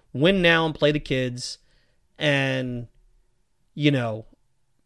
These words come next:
manage a bullpen that was short. You're never gonna, you know, be able to figure out how these optionable relievers like Brigham and so on and so forth can fit in the overall scheme. So it's, it was a tough year. It's a tough year for Buck.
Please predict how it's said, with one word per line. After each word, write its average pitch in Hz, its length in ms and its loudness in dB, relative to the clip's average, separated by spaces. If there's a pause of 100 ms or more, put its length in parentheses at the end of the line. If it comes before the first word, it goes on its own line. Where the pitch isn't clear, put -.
(100)
manage 156 340 0
a 175 60 2
bullpen 156 480 0
that 139 140 -4
was 143 100 -6
short. 131 500 -4
You're 131 120 -6
never 156 180 0
gonna, 151 200 -4
you 131 60 -6
know, 120 80 -8
be 131 280 -4
able 156 120 0
to 139 180 0 (480)
figure 190 320 0
out 165 120 2
how 156 120 0
these 147 220 -2
optionable 151 520 0
relievers 135 480 0
like 123 200 -6
Brigham 135 320 0
and 127 140 -4
so 139 240 0
on 135 120 -2
and 135 100 -6
so 135 180 -2
forth 131 320 -4
can 123 240 -4 (880)
fit - 280 -4
in 160 80 -4
the 143 80 0
overall 143 320 -4
scheme. 135 480 -8 (800)
So 160 260 2
it's, 190 260 -2
it 220 80 2
was 220 140 2
a - 20 -6
tough - 260 0
year. 139 220 0
It's - 140 -14
a 143 60 -10
tough - 220 -2
year 165 120 2
for 156 160 -6
Buck. 151 420 0